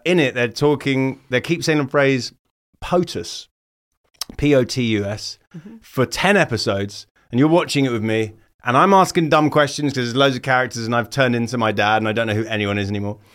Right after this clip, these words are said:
Speaker 1: And you're going, "What's wrong with you?" And then the next day, we're on a flight and you're watching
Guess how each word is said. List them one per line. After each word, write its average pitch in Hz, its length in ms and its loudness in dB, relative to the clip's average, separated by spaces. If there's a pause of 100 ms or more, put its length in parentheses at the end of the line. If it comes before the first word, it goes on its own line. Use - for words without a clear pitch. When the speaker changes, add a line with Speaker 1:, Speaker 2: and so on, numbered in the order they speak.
(160)
Speaker 1:
And 107 100 -4
you're 113 120 2
going, 120 260 2
"What's 170 380 -2
wrong 202 120 4
with 175 120 2
you?" 113 200 2
And 127 140 -2
then 147 320 2
the 139 80 -4
next 156 240 0
day, 143 400 4 (200)
we're 147 80 -2
on 151 60 0
a 139 40 0
flight 170 480 2
and 151 80 0
you're 165 80 6
watching 170 560 2